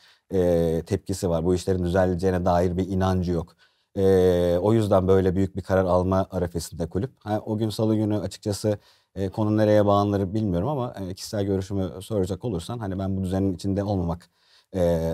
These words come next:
taraftarıyım. E, biz üzerimize düşeni yapacağız. Hep beraber Fenerbahçe'nin büyüklüğünü göstereceğiz. Büyük bir gövde gösterisi olacak. Ondan sonra da, e, camianın alacağı kararın tabii ki arkasındayız.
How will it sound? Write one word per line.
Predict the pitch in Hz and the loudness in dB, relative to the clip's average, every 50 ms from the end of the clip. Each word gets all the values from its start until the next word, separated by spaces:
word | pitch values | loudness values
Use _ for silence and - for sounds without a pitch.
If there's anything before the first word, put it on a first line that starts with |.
| 76 76 - | -4 -6 -2
taraftarıyım. | - 104 92 90 85 - - 87 85 85 87 104 127 139 127 - 104 | 2 4 4 4 4 2 2 2 2 2 2 0 -2 -4 -6 -10 -10
E, | 98 90 95 92 104 | -8 -6 -4 -2 -2
biz | 113 113 | -2 0
üzerimize | 110 104 107 104 104 104 107 101 | 2 2 2 2 2 0 0 -2
düşeni | 101 - 107 107 110 | -2 -4 -4 -2 -2
yapacağız. | 107 - - 95 104 104 110 - - | -2 -2 -4 -2 -2 -4 -4 -4 -8
Hep | 98 - _ | -10 -6 _
beraber | 92 90 90 90 90 92 92 92 - - 95 90 - | -4 -2 -2 0 0 -2 -2 -4 -6 -12 -12 -8 -6
Fenerbahçe'nin | 101 95 95 95 92 90 - - 92 92 90 | -4 -2 0 0 -2 -2 -4 -4 -4 -2 -2
büyüklüğünü | 90 90 - - 92 92 | -2 -2 -2 -4 -4 -2
göstereceğiz. | 90 92 87 85 - - 90 87 85 98 104 98 101 | 0 0 -2 -2 -4 -4 -4 -4 -4 -4 -8 -8 -8
Büyük | 95 87 76 | -10 -10 -8
bir | 92 85 | -8 -6
gövde | 85 87 87 90 90 | -4 -2 -2 0 0
gösterisi | 90 92 87 85 - 90 90 90 - 104 | 0 -2 -2 -4 -6 -8 -8 -8 -6 -6
olacak. | 95 85 78 - 127 135 - _ _ _ _ _ _ _ _ _ _ | -6 -6 -6 -8 -10 -12 -12 _ _ _ _ _ _ _ _ _ _
Ondan | - 107 110 113 110 101 98 | -12 -10 -8 -6 -4 -6 -6
sonra | - - 87 87 85 85 | -4 -4 -4 -4 -4 -4
da, | 120 135 98 95 104 | -6 -6 -6 -6 -8
e, | 95 76 85 | -8 -6 -4
camianın | 107 104 101 101 101 95 92 95 95 | 0 2 2 4 4 4 2 2 2
alacağı | 95 92 87 95 92 87 | 2 0 0 0 0 -2
kararın | - 107 98 85 85 85 | -2 -2 -2 0 -2 -2
tabii | - 90 78 80 | -4 -6 -8 -6
ki | - - | -6 -6
arkasındayız. | 98 95 95 - 92 - 92 87 82 80 - - - | -6 -6 -6 -6 -8 -8 -8 -8 -8 -10 -10 -14 -20